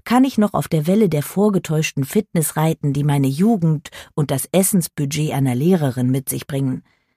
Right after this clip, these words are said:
Die einzigen Hashtag Gains in meinem Leben kommen vom Fixer-Upper-Koma-Glotzen.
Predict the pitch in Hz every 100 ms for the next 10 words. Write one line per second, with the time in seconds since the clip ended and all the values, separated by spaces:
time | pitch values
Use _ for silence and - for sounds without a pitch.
0 | _ _ _ - 175 226 311 - 233 185
1 | 156 - 180 214 - 165 160 - - 175
2 | 196 180 - - 151 147 151 147 156 156
3 | 147 - - _ - 208 214 175 143 135
4 | - 240 226 - 156 139 - 170 143 135
5 | - - 185 165 117 123 123 - 120